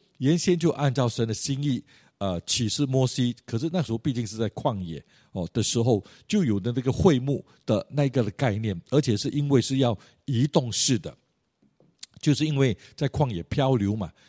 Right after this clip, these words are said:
所以是移动式的。可是如今已经安居在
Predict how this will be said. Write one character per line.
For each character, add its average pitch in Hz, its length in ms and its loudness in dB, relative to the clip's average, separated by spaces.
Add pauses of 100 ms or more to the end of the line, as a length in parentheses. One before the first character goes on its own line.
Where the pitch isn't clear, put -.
(100)
所 - 140 2
以 - 20 4
是 - 140 -2
移 110 200 -2
动 123 200 0
式 113 220 -2
的。 71 120 -12 (300)
可 175 120 4
是 190 100 2
如 208 200 0
今 202 360 0 (640)
已 135 120 2
经 196 440 0 (160)
安 185 280 2
居 175 280 2
在 127 400 0